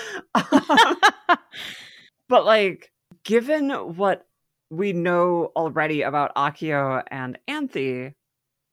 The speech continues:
Speaker 1: it just hits different to be referencing that particular myth.
Speaker 2: Yep.
Speaker 1: And for him to be talking about the cruelty of innocence. Because, like,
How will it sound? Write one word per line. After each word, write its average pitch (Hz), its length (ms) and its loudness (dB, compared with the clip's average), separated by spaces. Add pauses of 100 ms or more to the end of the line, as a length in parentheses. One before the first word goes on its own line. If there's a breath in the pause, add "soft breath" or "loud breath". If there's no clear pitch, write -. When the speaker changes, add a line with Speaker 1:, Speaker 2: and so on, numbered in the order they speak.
(200)
Speaker 1:
it 180 280 2
just 214 440 4
hits - 640 -4
different 117 500 -8 (600)
to 180 120 -8
be 160 420 -2 (260)
referencing 165 760 0
that 180 220 2
particular 151 640 -4
myth. 127 520 -8 (420)
Speaker 2:
Yep. 170 380 0 (540)
Speaker 1:
And 165 340 0
for 185 140 2
him 170 220 2
to 170 80 -12
be 170 120 -8
talking 156 400 -4
about 139 220 0
the 156 80 -4
cruelty 170 640 -2
of 151 180 -4
innocence. 127 720 -8 (360 soft breath)
Because, 185 300 2
like, 160 260 2